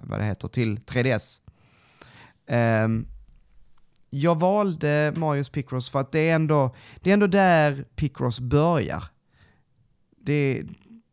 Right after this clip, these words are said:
det är ändå starten på någonting väldigt vackert. Ehm, tre D Picross gillar jag, och jag är jätteglad att jag fick höra talas om det. Ehm,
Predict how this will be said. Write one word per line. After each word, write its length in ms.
det 160
är 40
ändå 500
starten 760
på 100
någonting 480
väldigt 400
vackert. 540
Ehm, 460
tre 160
D 80
Picross 400
gillar 360
jag, 240
och 100
jag 100
är 60
jätteglad 600
att 160
jag 100
fick 200
höra 260
talas 440
om 160
det. 180
Ehm, 580